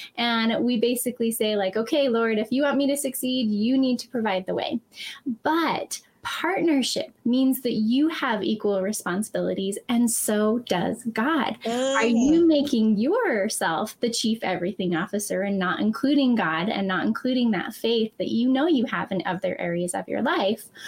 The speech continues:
Speaker 1: Or are you putting everything on him and not doing your part? And that's where the partnership comes in. If you and I, Wanda, were to go into business together, we would probably create a contract,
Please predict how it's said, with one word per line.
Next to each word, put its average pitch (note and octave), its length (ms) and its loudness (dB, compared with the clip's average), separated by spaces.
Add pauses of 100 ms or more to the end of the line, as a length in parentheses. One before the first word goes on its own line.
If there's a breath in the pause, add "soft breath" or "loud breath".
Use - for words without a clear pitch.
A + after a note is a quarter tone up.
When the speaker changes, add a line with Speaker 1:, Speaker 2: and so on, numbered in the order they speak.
(240 loud breath)
Speaker 1:
Or D#4 340 4
are A3 140 2
you A#3 200 2
putting A#3 320 0
everything A#3 600 2
on F#3 160 0
him A3 640 0 (320 loud breath)
and A3+ 160 4
not G3 180 2
doing F#3 260 2
your B3 200 2
part? - 420 -6 (240 loud breath)
And A3+ 160 4
that's A3+ 300 0
where A3+ 100 2
the G#3 80 -2
partnership G#3+ 480 -2
comes G#3+ 300 0
in. D4 160 4
If A#3+ 180 0
you D#4 220 4
and D4 120 4
I, E4 140 4
Wanda, G3+ 380 2
were G3 280 2 (260 loud breath)
to C#4+ 100 2
go A#3+ 300 4
into A#3+ 360 2
business F4+ 540 2
together, F3 500 -2 (220 loud breath)
we D#4 160 4
would C4+ 240 2
probably C4+ 500 0
create A3+ 320 0
a A3+ 60 0
contract, - 600 -2